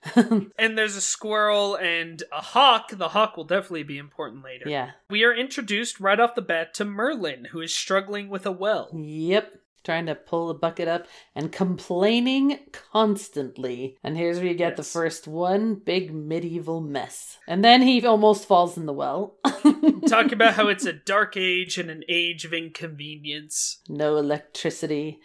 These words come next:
Speaker 1: no plumbing.
Speaker 2: The idea that they really hone into for Merlin in this movie is, well, if he's always seeing into the future and visiting the future and, you know, in the original Arthurian legend, he's, like,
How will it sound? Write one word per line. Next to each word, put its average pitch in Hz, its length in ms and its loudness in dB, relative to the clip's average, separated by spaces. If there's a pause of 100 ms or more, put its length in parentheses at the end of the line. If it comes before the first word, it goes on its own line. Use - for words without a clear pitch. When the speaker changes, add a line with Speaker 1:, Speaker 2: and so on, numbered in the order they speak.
(400)
Speaker 1:
no 151 220 0
plumbing. 156 760 -2 (120)
Speaker 2:
The 254 160 4
idea 277 760 4
that 190 160 0
they 185 120 0
really 180 440 -2
hone 170 300 -6
into 135 680 -16 (320)
for 151 180 -12
Merlin 170 480 -2
in 156 160 -10
this 147 240 -10
movie 139 420 -14 (300)
is, 208 460 -4 (360)
well, 233 320 6
if 214 160 -4
he's 277 260 0
always 233 400 -2
seeing 190 380 -6
into 170 260 -8
the 160 100 -12
future 185 680 -2
and 143 380 -8
visiting 160 440 -8
the 147 80 -12
future 147 500 -8
and, 139 300 -10
you 156 80 -10
know, 143 180 -4
in 151 100 -8
the 175 100 -4
original 202 380 4
Arthurian 185 440 4
legend, 170 360 0
he's, 156 180 -10
like, 147 220 -6